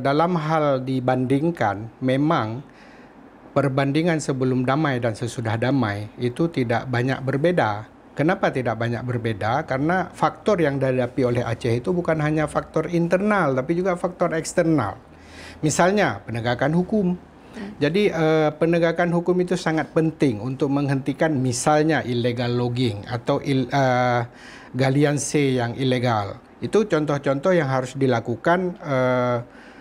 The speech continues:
eh, apa namanya, untuk membuat rakyat itu menjadi baik. Tapi itu kan tidak banyak berubah.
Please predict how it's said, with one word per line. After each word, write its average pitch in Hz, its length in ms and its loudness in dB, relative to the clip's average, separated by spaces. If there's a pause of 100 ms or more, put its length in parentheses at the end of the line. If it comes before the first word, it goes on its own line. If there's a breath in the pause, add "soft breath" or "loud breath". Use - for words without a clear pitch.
(140)
eh, 127 540 0 (100)
apa - 80 -4
namanya, 151 560 0 (400)
untuk 156 400 2
membuat 156 480 2
rakyat 151 320 2
itu 175 160 0
menjadi 156 240 2
baik. 151 340 2 (300)
Tapi 170 320 0
itu 190 80 0
kan 190 240 0
tidak 139 320 0
banyak 123 240 -2
berubah. 120 480 -2